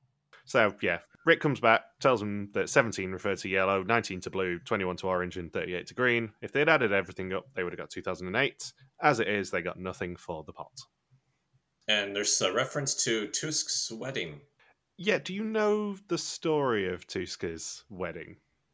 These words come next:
Speaker 2: No.
Speaker 1: She,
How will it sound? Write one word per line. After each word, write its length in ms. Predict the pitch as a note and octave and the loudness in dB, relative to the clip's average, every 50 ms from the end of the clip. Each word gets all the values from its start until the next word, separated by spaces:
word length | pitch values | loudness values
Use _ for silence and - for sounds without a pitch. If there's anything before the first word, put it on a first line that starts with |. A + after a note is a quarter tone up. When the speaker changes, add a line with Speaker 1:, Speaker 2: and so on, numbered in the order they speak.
| _ _ - | _ _ -10
Speaker 2:
No. 580 | A#2+ A2+ G#2+ G#2 G2 F2 D#2 D2 D2 D2 - - _ _ _ _ _ _ _ _ _ _ _ _ _ - | -4 0 2 2 2 2 0 -4 -6 -10 -14 -18 _ _ _ _ _ _ _ _ _ _ _ _ _ -10
Speaker 1:
She, 960 | - - - - D#3 D#3 D#3 D#3+ D#3+ E3 E3 E3 E3 E3 E3 D#3+ D#3+ E3 D#3+ | -8 -6 -4 -2 -2 -2 -2 -2 -4 -4 -4 -6 -6 -6 -6 -4 -4 -4 -4